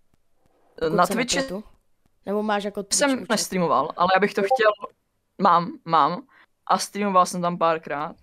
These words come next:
Speaker 1: ale to už je strašně dávno, takže když už něco zapnu, tak na YouTube, ale chtěl bych začít streamovat a furt nad tím přemýšlím.
Speaker 2: Jo, jinak ještě bych tady řekl, kdybyste chtěli psát,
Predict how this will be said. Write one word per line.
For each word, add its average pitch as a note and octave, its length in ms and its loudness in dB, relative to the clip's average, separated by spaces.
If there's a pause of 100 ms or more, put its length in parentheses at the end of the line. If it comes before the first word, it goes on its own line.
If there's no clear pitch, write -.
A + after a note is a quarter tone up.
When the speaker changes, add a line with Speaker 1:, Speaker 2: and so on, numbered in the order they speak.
(440)
Speaker 1:
ale F3+ 400 4
to F3+ 100 -4
už F3+ 80 -2
je F#3 60 0
strašně F#3+ 320 -4
dávno, F3+ 260 2
takže F3 240 -6
když F3+ 320 -6
už G3 100 -8
něco F#3 180 -8
zapnu, F3+ 300 -4
tak F3 140 -2
na F3 100 -2
YouTube, E3 400 -4
ale E3 120 4
chtěl D#3+ 220 -2
bych D#3+ 140 -4
začít E3+ 220 -10
streamovat C#3+ 560 -6
a - 40 -10
furt D#3 180 -12
nad D3+ 140 -6
tím D#3+ 100 -10
přemýšlím. D3 560 -12 (720)
Speaker 2:
Jo, F#3 240 -10
jinak F#3+ 260 -10
ještě F#3+ 260 -16
bych F#3+ 160 -20
tady F#3+ 240 -14
řekl, F#3+ 260 -14
kdybyste F#3 340 -16
chtěli F#3 260 -12
psát, F3+ 360 -14